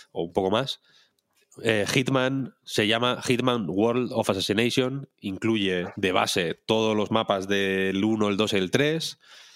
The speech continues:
Mm, faltan un par de, faltan el D L C del dos y el D L C del tres,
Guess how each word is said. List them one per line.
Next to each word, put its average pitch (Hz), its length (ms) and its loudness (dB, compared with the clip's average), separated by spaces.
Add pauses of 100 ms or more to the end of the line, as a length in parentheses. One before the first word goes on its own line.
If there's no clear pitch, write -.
(440)
Mm, 87 580 -2
faltan 113 300 0
un 120 100 -2
par 110 140 2
de, 107 120 0
faltan 107 380 0
el 101 160 2
D 107 80 2
L 110 120 0
C 113 120 2
del 98 220 0
dos 107 580 0
y 98 300 0
el 95 160 0
D 104 80 2
L 101 100 0
C 107 100 -4
del 98 220 0
tres, 156 540 -2